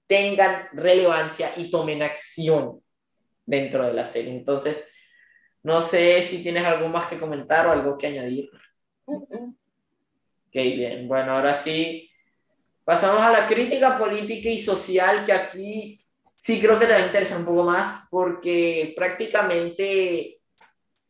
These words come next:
Speaker 1: esta serie incluye una pequeña crítica social hacia la sociedad britaniana que castiga bastante como el, a, las relaciones L G B T, en especial el lesbianismo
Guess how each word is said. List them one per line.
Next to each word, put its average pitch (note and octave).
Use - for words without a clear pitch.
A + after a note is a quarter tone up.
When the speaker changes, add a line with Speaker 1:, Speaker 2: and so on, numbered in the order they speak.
Speaker 1:
esta G3+
serie A#3+
incluye G3+
una A3+
pequeña G3+
crítica G#3
social F#3
hacia G3
la F#3+
sociedad D#3
britaniana E3+
que F3+
castiga D3+
bastante D3
como D3+
el, E3+
a, -
las E3
relaciones E3
L E3+
G E3+
B D#3
T, E3
en D#3+
especial D3
el D#3+
lesbianismo C#3